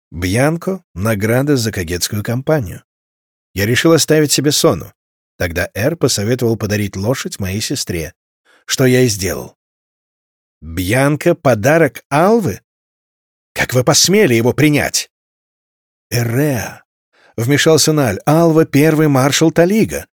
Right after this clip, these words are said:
Он имеет право наградить отличившихся офицеров. Это то же самое, что орден или золото из казны». «Огдалу не нужны награды Алвы».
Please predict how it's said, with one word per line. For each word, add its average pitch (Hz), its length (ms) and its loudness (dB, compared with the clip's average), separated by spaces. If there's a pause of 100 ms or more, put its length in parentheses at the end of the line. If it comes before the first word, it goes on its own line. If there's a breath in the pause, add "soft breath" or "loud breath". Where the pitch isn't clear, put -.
(240 soft breath)
Он 113 180 -2
имеет 165 320 2
право 143 280 4
наградить 131 600 2 (280)
отличившихся 156 760 2
офицеров. 175 640 0 (420)
Это 117 200 0
то 170 140 4
же 151 120 2
самое, 175 360 2
что 117 240 2
орден 160 340 4
или 135 260 4 (400 loud breath)
золото 165 440 2
из 190 120 4
казны». 208 480 0 (1300)
«Огдалу 123 440 2
не 127 120 2
нужны 131 340 2
награды 95 500 -2
Алвы». 73 420 -4